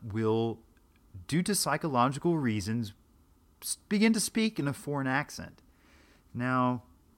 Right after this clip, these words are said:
this could be the case, and it's certainly possible.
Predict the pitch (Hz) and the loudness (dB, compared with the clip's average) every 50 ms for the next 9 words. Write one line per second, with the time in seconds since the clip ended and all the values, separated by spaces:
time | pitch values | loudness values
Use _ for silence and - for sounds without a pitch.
0 | _ - - - - 123 110 160 214 214 - - - 233 202 185 208 214 180 190 | _ -20 -20 -18 -10 -2 0 2 2 2 -2 -2 -2 0 2 2 2 2 2 0
1 | 196 - - 156 160 170 185 180 - - - - - - 135 139 139 143 139 139 | -4 -4 0 0 2 2 2 0 -2 -4 -6 -6 -10 -6 -2 0 0 2 2 2
2 | 135 139 131 131 - - - - - _ _ _ _ _ _ _ _ _ _ _ | 2 0 -2 -2 -4 -8 -18 -20 -20 _ _ _ _ _ _ _ _ _ _ _
3 | _ _ _ _ _ _ - - 107 - - - - 160 170 160 151 143 127 - | _ _ _ _ _ _ -10 -8 -4 -2 -2 0 2 2 2 2 0 -2 -2 0
4 | - 135 123 127 131 - - - 147 151 151 156 165 160 | 2 4 4 4 4 0 -6 -4 0 2 2 2 0 -2